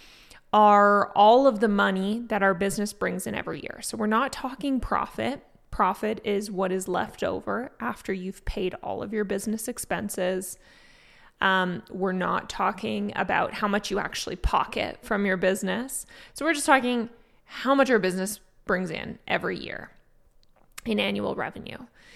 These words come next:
Um, and so in the last episode, I did talk about how reaching that first fifty K is actually probably one of the toughest stages of your business because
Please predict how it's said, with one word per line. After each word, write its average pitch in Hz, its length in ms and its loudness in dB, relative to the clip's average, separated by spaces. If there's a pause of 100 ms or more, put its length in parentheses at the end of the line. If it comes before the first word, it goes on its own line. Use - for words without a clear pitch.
(420)
Um, 220 360 4
and 262 160 4
so 294 100 4
in 277 80 4
the 285 80 2
last 330 340 0
episode, 208 600 4
I 220 100 2
did 294 260 0
talk 214 300 0
about 196 240 2
how 196 640 2
reaching 226 540 -4
that 247 220 0
first - 440 -4
fifty - 500 -4
K - 600 -4
is 214 140 -6
actually 226 400 -2
probably 196 540 0
one 202 200 -2
of 180 120 -6
the 190 100 -6
toughest - 720 -8
stages - 580 -6
of - 140 -10
your - 140 -6
business - 440 -10
because 214 800 0